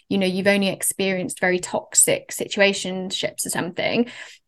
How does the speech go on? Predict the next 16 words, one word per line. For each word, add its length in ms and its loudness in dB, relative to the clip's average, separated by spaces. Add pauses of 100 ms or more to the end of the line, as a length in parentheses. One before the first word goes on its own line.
(120)
it 120 4
can 140 6
be 80 4
hard 480 6
to 380 2
hope 440 -2
or 120 0
imagine 600 2
something 460 0
being 240 -2
out 220 0
there 180 0
that 80 -6
you 60 -6
haven't 320 -4
experienced. 920 2